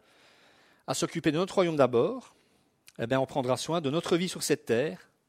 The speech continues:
Notre royaume à nous sera dans notre cœur, et si ce royaume-là est dans notre cœur, celui de Dieu ne grandira pas en nous. L'Esprit Saint nous a été donné pour que nous puissions déjà spirituellement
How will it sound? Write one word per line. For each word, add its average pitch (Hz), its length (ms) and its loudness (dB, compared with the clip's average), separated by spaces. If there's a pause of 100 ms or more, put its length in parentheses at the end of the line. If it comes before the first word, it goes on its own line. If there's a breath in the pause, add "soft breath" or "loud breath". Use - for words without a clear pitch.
(1200)
Notre 139 240 0
royaume 143 240 4
à 139 80 4
nous 196 160 0
sera - 480 2 (500)
dans 165 240 2
notre 202 260 0
cœur, 131 520 -4
et 117 120 -8
si - 160 -8
ce - 140 -8
royaume-là 165 380 -2
est 160 40 -6
dans 156 80 -10
notre 147 240 -6
cœur, 147 340 -6
celui 127 300 -8
de 120 100 0
Dieu 139 340 -4 (380 loud breath)
ne 117 80 -6
grandira 131 420 -2
pas - 240 -12 (1000)
en 98 120 -10
nous. 92 140 -12 (2250 soft breath)
L'Esprit 139 300 0
Saint 220 140 0
nous 165 140 0
a 165 40 4
été 147 140 -2
donné 143 300 -2
pour - 140 -6
que - 80 -8
nous 143 100 -4
puissions 135 340 -6
déjà 147 340 0
spirituellement 175 920 0